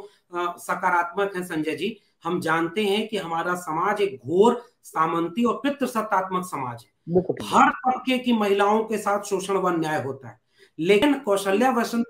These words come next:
Speaker 1: रई ने बड़ा अच्छा उपन्यास लिखा है जिसका नाम ही है दोहरा अभिशाप।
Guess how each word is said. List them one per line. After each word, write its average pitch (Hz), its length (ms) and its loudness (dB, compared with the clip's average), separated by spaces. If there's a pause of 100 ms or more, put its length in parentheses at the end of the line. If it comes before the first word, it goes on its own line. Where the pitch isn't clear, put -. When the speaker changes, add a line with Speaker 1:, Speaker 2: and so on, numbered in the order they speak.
Speaker 1:
रई 226 100 2
ने 247 100 2
बड़ा 233 360 2
अच्छा 214 540 0 (160)
उपन्यास 190 500 2
लिखा 190 240 -2
है 226 60 -4
जिसका 202 280 -4
नाम 180 360 2
ही 208 140 2
है 202 260 -4
दोहरा 156 420 0
अभिशाप। 143 840 -2